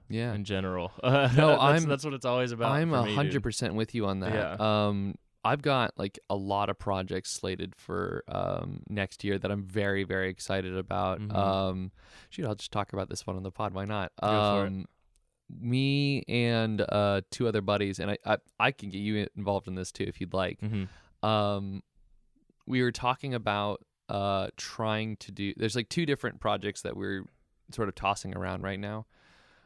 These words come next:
Speaker 1: Um, one of them would be sort of like a series of videos where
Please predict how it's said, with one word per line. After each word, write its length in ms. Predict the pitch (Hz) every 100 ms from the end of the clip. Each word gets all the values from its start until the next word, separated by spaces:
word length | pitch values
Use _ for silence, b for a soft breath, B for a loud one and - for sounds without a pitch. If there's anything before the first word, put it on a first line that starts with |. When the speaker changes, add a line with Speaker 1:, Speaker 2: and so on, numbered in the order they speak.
| b -
Speaker 1:
Um, 580 | 110 104 101 98 95 - _ _ _ -
one 300 | 110 113 131
of 140 | 131
them 200 | 131 127
would 180 | 120 104
be 260 | 110 110 107
sort 200 | 117 110
of 80 |
like 160 | 110 104
a 60 | 95
series 580 | - - 110 110 110
of 120 | 107 92
videos 640 | 101 107 113 113 117 -
where 540 | 107 101 98 98 98